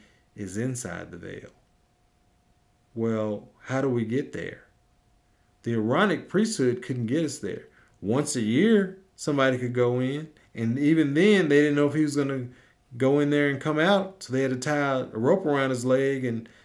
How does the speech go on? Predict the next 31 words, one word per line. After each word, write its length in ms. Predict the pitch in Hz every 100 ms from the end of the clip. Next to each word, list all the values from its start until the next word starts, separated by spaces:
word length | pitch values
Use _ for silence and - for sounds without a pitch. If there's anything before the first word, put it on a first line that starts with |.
| _
little 180 | 131 143
bell 440 | 131 139 190 160 143
so 120 | 131
they 140 | 135
can 100 | 131
hear 160 | 139 151
him 80 | 156
moving 280 | 156 151
around. 500 | 143 147 190 156 135 143 _ _ _ _ _ _ _ _
'Cause 140 | - 117
there's 200 | 117 117
always 380 | 139 147 151 139
this 140 | 139
question, 500 | - 170 170 - 127
"I 160 | 110 123
don't 180 | 143
know. 460 | 156 175 156 131 127 - _ _ _ _ -
Maybe 300 | 104 117 127
he'll, 460 | 139 151 147 147 - _ _ _ _ _
God 260 | - 123 143
will 60 |
forgive 360 | 131 147 147 160
us. 320 | 147 - 147 -
Maybe 300 | - 107 120
he 80 | 147
won't." 420 | 165 180 156 - - _ _ _ _ _ _ _ _ _ _ _
But 120 | - 113
we 260 | 113 165
have 800 | 151 139 123 120 117 117 117 113 113 _ _ _ _ _ _ _ _ _ _
better 360 | 98 113 107 95
things. 800 | - 87 82 - _ - -